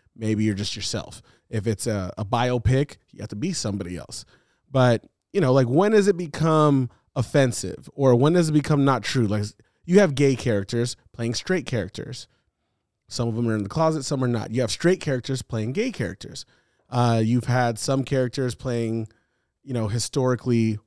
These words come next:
white characters that are black, and you have vice versa where people scream about representation where you have a white girl playing an Asian character.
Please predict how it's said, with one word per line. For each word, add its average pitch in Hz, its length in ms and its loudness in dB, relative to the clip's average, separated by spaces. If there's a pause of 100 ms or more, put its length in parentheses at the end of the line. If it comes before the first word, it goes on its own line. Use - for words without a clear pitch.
(180)
white 113 240 -2
characters 123 640 -2
that 120 180 -2
are 117 120 2
black, 117 440 -2
and 117 140 -4
you 113 80 2
have 110 420 0 (380)
vice 123 320 -2
versa 147 420 0
where 110 400 0 (320)
people 120 240 -8
scream 160 320 2
about 123 240 0
representation 120 800 -2
where 113 120 -2
you 110 120 -2
have 104 100 -4
a 104 60 -4
white 101 240 -4
girl 113 160 -6
playing 120 240 -4
an 139 60 -4
Asian 139 280 -2
character. 95 480 -8